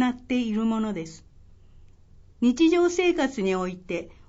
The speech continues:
大きな欲求不満やストレスが原因になっていることが多いと言われ、それらを取り除いたり、神経を安定させることでかなり軽減し、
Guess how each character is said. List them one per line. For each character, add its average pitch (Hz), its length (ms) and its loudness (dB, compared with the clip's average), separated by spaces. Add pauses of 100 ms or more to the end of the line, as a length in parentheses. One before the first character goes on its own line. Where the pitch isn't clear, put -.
大 320 200 4
き 233 140 -2
な 190 160 0
欲 196 300 -4
求 320 240 4
不 320 120 4
満 233 300 2
や 160 240 -4
ス - 140 -18
ト 349 140 2
レ 320 120 4
ス - 140 -8
が 202 120 -4
原 190 180 0
因 277 420 6
に 247 140 4
な 269 140 4
っ - 40 -6
て - 200 -4
い 202 100 0
る 190 120 -4
こ 214 160 -2
と 214 140 -2
が 156 280 -8
多 311 240 2
い 254 120 0
と 185 100 -4
言 160 140 -6
わ 156 140 -8
れ、 151 160 -16 (680)
そ 269 180 0
れ 359 160 2
ら 233 180 0
を 175 120 -2
取 240 260 0
り 294 40 4
除 294 340 0
い 240 60 -2
た 185 160 -6
り、 160 220 -12 (280)
神 370 360 2
経 247 300 2
を 175 240 -4 (260)
安 294 280 2
定 311 280 -2
さ 302 160 -6
せ 285 160 0
る 285 120 -2
こ 277 140 -2
と 277 140 -4
で 190 240 -6 (280)
か 339 160 4
な 339 120 8
り 240 160 2
軽 254 280 2
減 254 240 2
し、 - 360 -6